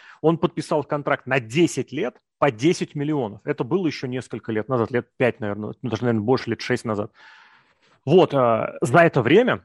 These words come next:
за это время, и он, он один из лучших по своей позиции, а пока он был здоровый, и вообще сейчас, он, когда он здоровый, он лучше на своей позиции.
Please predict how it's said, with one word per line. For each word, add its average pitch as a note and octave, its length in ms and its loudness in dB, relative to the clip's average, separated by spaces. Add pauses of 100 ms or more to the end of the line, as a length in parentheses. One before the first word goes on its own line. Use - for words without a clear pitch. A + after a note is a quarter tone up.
за D3+ 180 0
это D3+ 140 0
время, C3 280 -2
и C#3+ 180 -6
он, G3 360 2
он F#3+ 200 4
один F3+ 220 0
из C3+ 100 -6
лучших F3 300 -8
по D#3 80 -10
своей D#3 220 0
позиции, D3+ 500 -2
а A#2+ 40 0
пока D#3 280 -2
он D3 160 -2
был C3+ 120 -8
здоровый, D3 440 -2
и C3 40 -2
вообще B2+ 200 -8
сейчас, C#3+ 240 -8
он, A#2 80 -14
когда A#2+ 140 -6
он B2+ 80 -6
здоровый, C#3 380 2
он C3 60 -6
лучше D3 300 -4
на A2 60 -10
своей A2+ 180 -4
позиции. - 480 -10